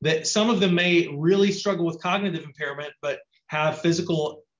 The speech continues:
outcomes that are better than others, whereas other patients may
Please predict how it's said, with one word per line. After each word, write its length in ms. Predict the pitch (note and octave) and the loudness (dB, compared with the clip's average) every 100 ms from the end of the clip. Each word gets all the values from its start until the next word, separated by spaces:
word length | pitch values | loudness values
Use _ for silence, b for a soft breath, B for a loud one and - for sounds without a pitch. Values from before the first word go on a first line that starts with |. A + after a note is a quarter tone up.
| - | -4
outcomes 460 | C#3 D3 E3 D#3 C3 | -2 -2 -4 -4 -4
that 100 | D3 | -2
are 260 | C#3 C3 B B - | -2 -4 B B -14
better 400 | B2+ D3+ A#3 F#3+ | 0 2 4 2
than 160 | C3 | 0
others, 400 | B2 A#2+ B2 B2+ | -4 -4 -6 -6
whereas 560 | C3+ D3+ D#3 D3 D3 - D#3 | -4 -2 0 0 -2 -6 -4
other 260 | E3 F3+ | -2 -2
patients 480 | E3+ E3 - D3+ - | -4 -4 -6 -8 -10
may 340 | D3 C#3+ B2+ | -8 -6 -8